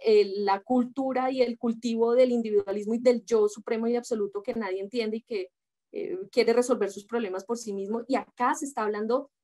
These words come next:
de éticas del cuidado, de unas formas distintas, de la, de, de la reciprocidad. Y ese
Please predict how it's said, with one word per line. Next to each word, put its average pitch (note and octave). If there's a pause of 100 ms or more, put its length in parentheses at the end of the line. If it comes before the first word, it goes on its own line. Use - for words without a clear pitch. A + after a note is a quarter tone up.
de A3
éticas B3
del A3+
cuidado, A#3+
de G#3
unas C4
formas B3
distintas, A3+
de A#3+
la, B3+ (300)
de, A3+
de A3
la A3
reciprocidad. G#3+ (360)
Y C4+
ese E4+